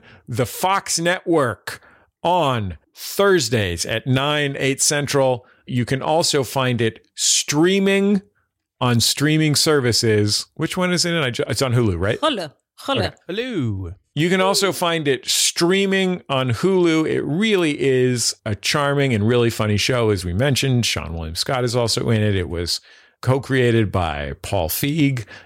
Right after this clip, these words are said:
Speaker 1: our pal, the, the wonderful director, writer, and sometime performer. It's a really charming, delightful show, so you should go check it out. You can find us on Reddit at maximum fun dot reddit dot com, on Twitter at Jordan Jesse Go.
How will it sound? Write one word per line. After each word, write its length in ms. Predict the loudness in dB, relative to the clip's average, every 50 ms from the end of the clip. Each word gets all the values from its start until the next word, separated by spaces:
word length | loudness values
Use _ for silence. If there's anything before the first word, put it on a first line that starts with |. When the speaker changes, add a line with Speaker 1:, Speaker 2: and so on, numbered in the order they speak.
| _ _
Speaker 1:
our 160 | -6 -6 -6 -4
pal, 340 | -4 -4 -4 -2 -2 -2
the, 320 | -2 -2 -4 -4 -4 -6 -8
the 200 | -10 -10 -8 -8
wonderful 760 | -8 -8 -8 -10 -10 -10 -10 -8 -6 -6 -6 -6 -8 -10 -14 _ -20 -12
director, 420 | -10 -6 -4 -4 -4 -2 -2 -2 -2
writer, 320 | 0 -2 0 0 0 -2
and 300 | 0 -2 -2 -4 -4 -6 -8
sometime 420 | -8 -6 -4 -2 -2 0 0 0 0
performer. 720 | -2 -4 -2 -2 -2 0 0 0 0 0 0 -2 -6 -10 _ _ -4
It's 160 | -2 0 0
a 60 | 2 2
really 300 | 2 4 4 4 2 2
charming, 380 | 0 0 0 0 0 0 0
delightful 360 | 2 2 2 2 0 0 -2
show, 320 | -2 0 0 0 2 2 0
so 200 | 0 0 -2 -2
you 100 | -4 -4
should 180 | -6 -6 -4
go 120 | -2 -2 -2
check 220 | -2 -4 -4 -2
it 80 | -2 -2
out. 300 | -2 -2 -4 -4 -6 -10 -16 -20 -20 -20 -20 _ _
You 140 | 0 0 2
can 120 | 2 0 0
find 320 | 0 0 0 0 -2 -2
us 380 | -2 0 0 0 0 0 0 0
on 180 | 0 0 0
Reddit 340 | 2 2 2 2 0 0 0
at 120 | 0 0
maximum 420 | 0 -2 -4 -4 -4 -6 -4 -4 -2
fun 220 | -2 -2 0 0
dot 180 | 0 -2 -2 -2
reddit 320 | -2 0 2 2 0 0
dot 240 | -2 -4 -4 -4 -6
com, 340 | -4 -2 0 0 0 0 0
on 140 | 0 -2 -2
Twitter 400 | 0 0 0 0 0 0 0 -2
at 260 | -2 -2 -4 -4 -2
Jordan 440 | 0 2 2 2 2 2 2 2 2
Jesse 400 | 2 0 0 0 0 0 0 2
Go. 360 | 2 2 4 4 2 2